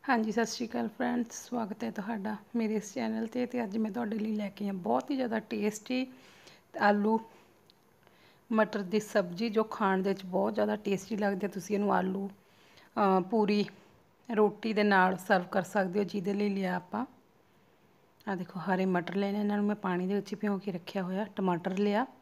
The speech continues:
ਇੱਕ ਮੀਡੀਅਮ ਸਾਈਜ਼ ਦਾ, ਦੋ ਪਿਆਜ਼ ਲਏ ਨੇ, ਚਾਰ ਹਰੀਆਂ ਮਿਰਚਾਂ, ਇੱਕ ਇੰਚ ਅਦਰਕ ਦਾ ਟੁਕੜਾ, ਲਸਣ ਤੇ ਥੋੜ੍ਹਾ ਜਿਹਾ ਅਦਰਕ ਗ੍ਰੇਟ ਕਰਕੇ ਲਿਆ, ਤੇ ਕਾਜੂ ਲਏ ਨੇਗੇ ਦਸ ਤੋਂ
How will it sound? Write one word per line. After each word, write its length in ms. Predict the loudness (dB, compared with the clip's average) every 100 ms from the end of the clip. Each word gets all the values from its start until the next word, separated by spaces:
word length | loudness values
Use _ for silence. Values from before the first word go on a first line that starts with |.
| _
ਇੱਕ 240 | -12 -8 -4
ਮੀਡੀਅਮ 320 | -2 -2 -4
ਸਾਈਜ਼ 320 | -4 -6 -4 -4
ਦਾ, 140 | -4 -6 -20 -20 -16 -6
ਦੋ 200 | 0 2
ਪਿਆਜ਼ 540 | 2 4 6 6 4 -2
ਲਏ 180 | 0
ਨੇ, 180 | 0 -2 -6 _ -6
ਚਾਰ 300 | 0 0 2
ਹਰੀਆਂ 320 | 0 0 0
ਮਿਰਚਾਂ, 520 | 0 -2 -6 -4 -4 -6 -16 _ _ _ _ _ _
ਇੱਕ 260 | -10 -8 -2
ਇੰਚ 200 | -2 2
ਅਦਰਕ 300 | 0 0 -4
ਦਾ 180 | -2 -2
ਟੁਕੜਾ, 440 | -4 -6 -4 -4 -6 -16 -20 -20 -4 0
ਲਸਣ 540 | 4 2 2 0 2 0
ਤੇ 80 | -6
ਥੋੜ੍ਹਾ 400 | -2 4 4 6
ਜਿਹਾ 120 | 4
ਅਦਰਕ 220 | 2 0 -4 -4
ਗ੍ਰੇਟ 240 | -2 -2 0
ਕਰਕੇ 340 | -2 0 -2
ਲਿਆ, 240 | 0 0 -4 -10 _ -20 -20 _ -4
ਤੇ 100 | -4
ਕਾਜੂ 480 | 2 2 2 0 0
ਲਏ 220 | 0 0
ਨੇਗੇ 280 | -2 -2 -4 -8 -20 -8
ਦਸ 220 | -2 -2 -4
ਤੋਂ 160 | -10